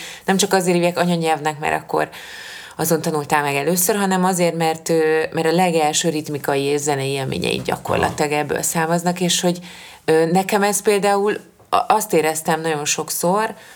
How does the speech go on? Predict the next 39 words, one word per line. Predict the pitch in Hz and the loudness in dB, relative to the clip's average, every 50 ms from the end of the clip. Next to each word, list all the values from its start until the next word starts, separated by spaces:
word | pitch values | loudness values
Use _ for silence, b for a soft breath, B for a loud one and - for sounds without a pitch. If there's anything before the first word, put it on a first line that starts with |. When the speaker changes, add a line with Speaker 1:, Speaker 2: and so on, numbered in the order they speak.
| B B | B B
Speaker 1:
hogy | - 160 | -2 0
ez | 165 165 | 0 2
annyira | 185 214 247 294 285 214 - 151 143 | 2 2 2 2 0 2 2 2 0
erős, | - 147 143 131 127 131 151 202 233 - - - B B B B B B | 0 0 -2 0 0 0 0 0 0 -2 -4 -6 B B B B B B
hogy | - 165 | -4 -2
ezt | 160 160 - | -2 -2 -2
egyszer | 180 180 - - 202 208 | -4 -2 0 0 0 2
nem | 208 170 147 143 | 2 0 0 -2
hagyhatom, | 135 143 143 143 - 143 143 - 156 147 143 139 139 - - - - _ - - - _ - - _ - | -2 -4 -4 -2 -4 -4 -4 -2 -2 -2 -2 -4 -8 -10 -12 -16 -20 _ -18 -18 -18 _ -20 -20 _ -6
Speaker 2:
Persze. | - 87 85 - 131 156 151 151 | -4 -2 -2 0 0 0 0 0
Speaker 1:
ö, | 151 | -2
ki, | 151 - - 170 143 143 175 180 B B B B B B _ | -2 -2 0 0 0 0 -2 -4 B B B B B B _
és | - 190 202 190 - | 2 4 4 4 2
közben | - 208 196 175 190 202 202 208 | 2 0 0 2 0 0 0 0
a | 220 233 | 0 2
legnagyobb | 247 233 196 151 143 143 139 131 139 135 131 - | 2 2 2 0 -2 -4 -6 -4 -4 -6 -4 -4
teher | - 143 135 139 143 143 - - - | -6 -4 -2 -2 -2 -4 -4 -8 -2
valóban. | 147 165 156 135 127 113 - - - - - - - - - | 0 2 2 2 0 -2 -2 -2 -2 -2 -2 -6 -10 -14 -8
Tehát, | - 165 160 | -6 -2 0
hogy | - 208 190 | 2 2 2
annyira, | 196 214 226 220 208 175 165 156 151 147 143 B B B B B B B B | 2 0 0 0 2 2 2 2 2 0 -2 B B B B B B B B
annyira, | - 196 214 220 208 175 165 156 151 147 - - - | 0 2 2 2 2 2 4 4 2 2 0 -4 -8
úristen, | - 165 156 143 139 143 139 - - - 147 143 143 139 135 | -10 -10 -10 -10 -10 -8 -8 -6 -4 -2 -2 -2 -2 -2 -4
ö, | 139 139 143 135 - - - - - _ _ _ _ _ - - _ _ - _ _ _ _ _ _ - | -4 -2 -2 -2 -4 -6 -12 -16 -20 _ _ _ _ _ -20 -20 _ _ -20 _ _ _ _ _ _ -4
szavak, | - - 175 147 - - - - - - | -2 0 0 0 -2 -4 -6 -8 -8 -6
szavak, | - - - 185 165 147 135 135 135 - | -4 0 2 2 2 2 0 -2 -4 -4
szavak, | - - 170 143 143 151 - | -2 0 0 0 -2 -4 -4
szavak, | - - 175 147 147 139 135 - - - | -4 -2 0 0 0 0 -2 -2 -6 -2
mondatok, | 160 170 175 165 160 | 0 0 2 2 2
Speaker 2:
Azt | 147 143 143 | 2 2 4
hiszem, | 151 143 107 98 | 2 2 2 0
Speaker 1:
és | 92 | 0
Speaker 2:
azt | - 151 - | 0 0 0
hiszem, | 110 104 107 101 | 0 0 -2 -2
hogy | 95 92 92 | -2 -2 -2
még | 92 92 90 | -2 -2 -2
egy | 92 90 | -4 -4
kicsit | - - 123 113 - 90 76 | -6 -6 -6 -6 -6 -4 -2
öregedek | 85 82 80 76 73 78 76 76 73 73 69 - - - | -2 0 0 0 0 0 -2 0 -2 -2 -4 -6 -10 -18